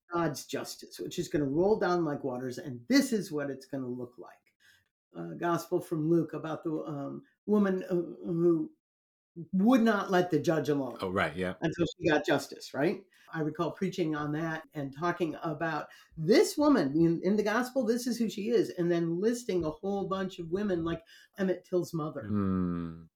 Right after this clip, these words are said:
Speaker 1: And, you know, this movie had just come out, and Emmett Till's mother, who insisted on having the open casket so that people would see what was happening so that there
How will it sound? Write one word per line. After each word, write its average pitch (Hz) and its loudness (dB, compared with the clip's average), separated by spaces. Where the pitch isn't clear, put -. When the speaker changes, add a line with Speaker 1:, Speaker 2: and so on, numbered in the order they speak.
Speaker 1:
And, 156 2
you 160 2
know, 151 2
this 165 -4
movie 175 6
had 147 0
just 160 -2
come 160 -2
out, 156 -2
and 151 -2
Emmett 160 -2
Till's 156 0
mother, 160 0
who 156 0
insisted 170 -2
on 156 -2
having 160 0
the 156 0
open 151 -6
casket 180 -4
so 269 6
that 262 2
people 247 2
would 214 0
see 277 2
what 233 0
was 190 -6
happening 175 -4
so 185 -4
that - -8
there 175 -4